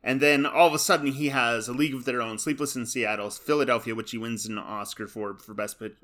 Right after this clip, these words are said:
for best actor. Uh, Forrest Gump wins it back-to-back years, um, best actor. Then he has Forrest Gump and Apollo thirteen. Apollo thirteen, one of the,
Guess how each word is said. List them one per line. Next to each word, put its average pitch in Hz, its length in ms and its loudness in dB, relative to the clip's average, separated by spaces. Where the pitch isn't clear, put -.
for 110 180 -6
best 104 240 -6
actor. 98 440 -10
Uh, 113 140 2
Forrest 156 400 6
Gump 135 280 2
wins 131 280 2
it 120 340 0
back-to-back 120 580 2
years, 107 460 -4
um, 107 320 -6
best 107 260 -4
actor. 107 420 -8
Then 127 80 -4
he 131 60 2
has 127 240 0
Forrest 151 340 4
Gump 139 200 4
and 127 100 0
Apollo 127 300 2
thirteen. 117 640 -4
Apollo 120 300 -2
thirteen, 113 420 -6
one 120 140 -4
of 107 140 -10
the, 107 320 -6